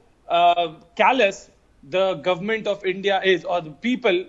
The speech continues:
who is running the government of India, because they don't respect the law. They don't respect the law of the land. They don't respect the privacy of anybody. I mean, these people are opposition leaders. These people are senior journalists. These people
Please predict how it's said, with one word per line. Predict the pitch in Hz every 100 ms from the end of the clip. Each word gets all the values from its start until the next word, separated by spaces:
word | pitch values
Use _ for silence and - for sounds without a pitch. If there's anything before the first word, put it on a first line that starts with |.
| -
who | 185
is | 175
running | 175 190 196
the | 180
government | 170 175 180
of | 180 175
India, | 180 185 160 143 - _ _ _ _
because | 160 175 214 196 165 _ -
they | 180
don't | 233 247
respect | 247 - 262 226
the | 214
law. | 240 247 208 -
They | 151
don't | 170 233
respect | 240 233 247 233
the | 196 226
law | 208
of | 226
the | 185
land. | 190 233 240
They | 208
don't | 226 226
respect | 214 240 233 -
the | 220
privacy | - 240 294 - 262
of | 220
anybody. | 208 196 180 143 - _ _ _ _ -
I |
mean, | 185 240 156
these | 233 277 -
people | 262 262 254
are | 247
opposition | 240 240 240 - 240
leaders. | 226 262 185 135 -
These | 151 233
people | - 247 254 247
are | 214
senior | 214 - 220 240
journalists. | 180 220 277 202 143 -
These | 214 220
people | - 247 247